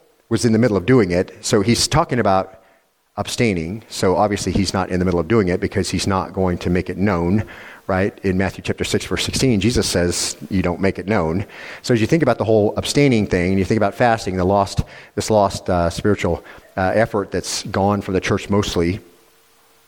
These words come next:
um, he would, he would have followed Jesus' teaching in Matthew six sixteen, and Jesus says, "Whenever you fast, don't put on a gloomy face as the hypocrites do." So don't let everybody know because you're just kinda moping around. "I'm fasting and I've got really low blood sugar, so don't get in front of me 'cause I'll bite your head off," or whatever,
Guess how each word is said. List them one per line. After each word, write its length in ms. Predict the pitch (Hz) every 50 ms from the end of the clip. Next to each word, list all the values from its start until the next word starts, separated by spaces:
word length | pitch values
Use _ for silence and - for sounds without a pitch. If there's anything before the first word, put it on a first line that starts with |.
| - - - - - - - - -
um, 200 | 107 104 101 113
he 180 | - - 127 131
would, 240 | 123 123 120 -
he 100 | - -
would 100 | 151 147
have 80 | 120 -
followed 200 | - 120 113 104
Jesus' 300 | 104 101 - 92 - -
teaching 260 | - 104 98 - 92
in 80 | 90 87
Matthew 220 | 87 85 - 85
six 240 | - - 90 - -
sixteen, 420 | - - - - 147 139 110 95
and 100 | 92 90
Jesus 220 | 90 117 113 101 -
says, 180 | - 98 90
"Whenever 220 | 104 95 95 104 117
you 80 | 127
fast, 520 | 120 - - 98 85 87 98 - - - - - - - - - - - _ _ _ -
don't 200 | 95 95 104 -
put 100 | 120 113
on 140 | 113 117
a 40 | 117
gloomy 220 | - 117 120 120 113
face 300 | - 113 95 92 - -
as 80 | 101
the 60 | -
hypocrites 360 | 92 87 - 78 - 85 - -
do." 140 | 92 90
So 160 | - - 113 110
don't 160 | - 113 104
let 60 | 101
everybody 260 | 113 113 95 110 104 104
know 180 | 101 98 98
because 300 | 92 98 - 95 87 -
you're 60 | 90
just 160 | 85 92 - -
kinda 180 | 110 92 87
moping 280 | 87 92 90 - 95 87
around. 340 | 87 98 95 82 - 82 85
"I'm 100 | 85 82
fasting 460 | - 104 90 90 90 - - 85 85
and 100 | 80 80
I've 140 | 78 78 82
got 120 | 90 85
really 140 | 95 92 87
low 140 | 85 90 80
blood 180 | 87 92 90
sugar, 240 | - - 85 80 80
so 100 | - -
don't 120 | 90 92
get 80 | 90 90
in 40 | 90
front 160 | - 101 90
of 60 | 82
me 80 | 82 78
'cause 140 | - 82 -
I'll 100 | 82 76
bite 140 | 87 87
your 80 | 85 80
head 100 | 85 82
off," 180 | 80 80 - -
or 40 |
whatever, 380 | 87 85 85 82 76 76 76 -